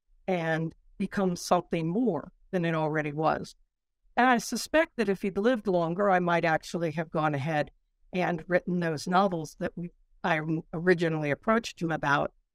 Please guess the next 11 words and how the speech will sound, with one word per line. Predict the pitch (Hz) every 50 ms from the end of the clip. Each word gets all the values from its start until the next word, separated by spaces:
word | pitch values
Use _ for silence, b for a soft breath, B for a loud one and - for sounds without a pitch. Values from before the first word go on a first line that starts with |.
| _ _ _ _ - -
or, | 190 175 165 151 147 151 147 -
uh, | 156 160 - - - _ _ _ _ _ _ _ _ _ _ _ _ _ _ _ _ _ _ _ -
or | 226 196 180 156 160 - - _ _ _ _ -
collaborated | - 202 180 180 180 185 185 190 165 160 156 156 170 160 - 180
with | 165 143 - -
him | 165 151 143
on | 147 147 143 139
it, | 143 - -
because | - 170 - 190 170 -
he | - 226
was | 196 202 240 240 233 220 190 -